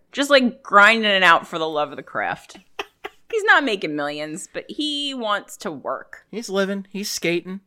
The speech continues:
Speaker 2: What more could you
Speaker 1: Yeah.
Speaker 2: want?
Speaker 1: He's got a nice little house. Drives a Toyota. But he's making movies. He's living the dream.
Speaker 2: He's
Speaker 1: I
Speaker 2: living
Speaker 1: think
Speaker 2: the
Speaker 1: that's,
Speaker 2: dream.
Speaker 1: that's nice for him.
Speaker 2: The Michael Layton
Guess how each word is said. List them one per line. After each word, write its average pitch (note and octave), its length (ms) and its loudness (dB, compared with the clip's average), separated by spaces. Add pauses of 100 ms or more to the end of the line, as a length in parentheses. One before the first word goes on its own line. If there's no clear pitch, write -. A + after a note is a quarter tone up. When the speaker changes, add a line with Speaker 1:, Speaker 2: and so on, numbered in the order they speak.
(160)
Speaker 2:
What F#3+ 180 -8
more F#3+ 160 -2
could F#3+ 140 -4
you - 60 -2
Speaker 1:
Yeah. F3+ 140 -2
Speaker 2:
want? - 120 -8 (1160)
Speaker 1:
He's - 100 -20
got E4 140 -2
a - 20 0
nice B3+ 320 -2
little D#4 200 -2
house. D4 540 -2 (600)
Drives A3 240 0
a A#3 80 -6
Toyota. A3 580 0 (1700)
But C4+ 80 -4
he's F4 160 0
making G4+ 320 0
movies. F#4+ 260 4
He's F#3+ 120 -6
living C#4+ 200 0
the E4 80 2
dream. A#3+ 460 -4
Speaker 2:
He's F#4+ 260 -12
Speaker 1:
I - 40 -6
Speaker 2:
living E4 140 -4
Speaker 1:
think E4 120 -4
Speaker 2:
the E4+ 80 -10
Speaker 1:
that's, A3+ 80 -8
Speaker 2:
dream. C#4 160 -12
Speaker 1:
that's E4+ 140 -8
nice E4+ 280 -4
for - 100 -8
him. C#3+ 180 -6
Speaker 2:
The D3 80 -4
Michael F3 520 0
Layton E3 560 -2